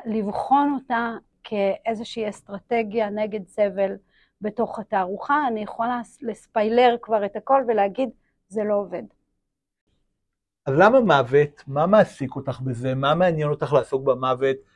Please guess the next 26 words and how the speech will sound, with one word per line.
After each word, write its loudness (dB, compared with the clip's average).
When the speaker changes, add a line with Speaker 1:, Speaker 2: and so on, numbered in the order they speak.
Speaker 2:
כמחשבה 2
חזותית, 4
כמחשבה -2
אומנותית, -2
כמחשבה -4
תמטית? -2
Speaker 1:
המוות 4
מבחינתי 0
הוא 4
אמצעי, -2
הוא -4
תחבולה. 4
מה 0
שמעסיק -4
אותי -4
או -2
במה -4
שהתערוכה 0
עוסקת -4
בו -2
הוא -4
הזמן, 2
והאופן -4
שבו -2
הוא 2
נע 2